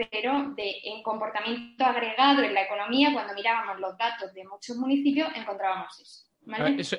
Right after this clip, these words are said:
Speaker 2: eso es lo que a mí me llamó también mucho, bueno, la atención, eh, para hacer un estudio de estas características no es simplemente te vale como a veces se hace cuando,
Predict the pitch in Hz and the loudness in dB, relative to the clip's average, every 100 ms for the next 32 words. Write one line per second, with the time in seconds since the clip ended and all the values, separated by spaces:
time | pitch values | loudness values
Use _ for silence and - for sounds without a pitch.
0 | - 165 - 202 196 180 160 175 180 165 | -2 -4 0 0 2 2 0 -2 0 0
1 | 160 160 160 160 165 151 135 139 139 - | 0 -2 -2 -2 -4 -4 -4 -6 -6 -6
2 | 151 135 143 135 117 113 110 107 104 135 | -4 -6 -8 -8 -8 -10 -10 -14 -10 -8
3 | 127 135 - _ - 120 117 - 123 120 | -8 -10 -18 _ -10 -8 -8 -4 0 0
4 | 120 139 139 151 139 160 147 147 139 139 | 0 0 0 0 -2 -4 -2 -2 -2 -4
5 | 147 135 143 143 147 147 139 131 135 127 | -2 -2 -2 -4 -4 -4 -4 -6 -8 -6
6 | 127 131 127 123 117 117 120 120 120 117 | -6 -6 -4 -4 -4 -4 -2 0 0 -2
7 | 117 120 117 117 110 120 - 123 117 127 | -4 -8 -6 -8 -10 -10 -4 -4 -2 -6
8 | 117 113 117 117 117 117 117 | -4 -6 -8 -6 -6 -6 -8